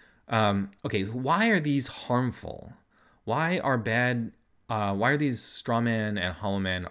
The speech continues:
arguments harmful? I would say it's about, um, helping someone with an incorrect, so, no, let me say it like this. The way we tend to engage in debate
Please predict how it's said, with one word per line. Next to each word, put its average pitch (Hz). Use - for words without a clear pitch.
arguments 87
harmful? -
I 135
would 185
say 175
it's 131
about, 110
um, 95
helping 139
someone 127
with 107
an 98
incorrect, 117
so, 107
no, 101
let 110
me 107
say 95
it 85
like 82
this. -
The 139
way 151
we 175
tend 135
to 120
engage 110
in 110
debate 92